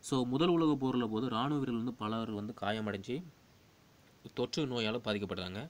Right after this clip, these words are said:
So, ராணுவ வீரர்கள் மருத்துவக் குழுவிற்கு தலைவராக தான் பிளமிங் வந்து நியமி-, நியமிக்கப்படுறாரு. okay, so, next பாருங்க, நோயாளிகள் வந்து கிருமி நாசினி மருந்து கொடுத்தும் இன்னும் நோய் குணமாகவே இல்லை, காயங்களும் ஆறல. So, இக்கிருமி வந்து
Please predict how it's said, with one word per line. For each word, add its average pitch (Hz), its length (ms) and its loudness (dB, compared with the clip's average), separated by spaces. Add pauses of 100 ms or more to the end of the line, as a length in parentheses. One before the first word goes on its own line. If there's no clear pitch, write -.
(400)
So, 135 100 2 (100)
ராணுவ 139 260 2
வீரர்கள் 143 240 -2
மருத்துவக் 117 280 -4
குழுவிற்கு 113 320 -4
தலைவராக 110 500 0
தான் 160 120 -6 (200)
பிளமிங் 120 320 -2
வந்து 120 160 -4
நியமி-, 107 340 -4 (200)
நியமிக்கப்படுறாரு. 110 720 -6
okay, 101 160 -6 (760)
so, - 160 -6
next 110 260 -8
பாருங்க, 104 220 -4 (140)
நோயாளிகள் 151 440 0
வந்து 139 140 -4 (100)
கிருமி 143 280 -4
நாசினி 123 320 -6
மருந்து 110 280 -6
கொடுத்தும் 117 380 -6 (320)
இன்னும் 151 240 -2
நோய் 123 240 -4
குணமாகவே 104 440 -2
இல்லை, 104 140 -4 (180)
காயங்களும் 117 500 -4
ஆறல. 92 240 -6 (560)
So, 131 240 2
இக்கிருமி 156 380 -2
வந்து 131 140 -4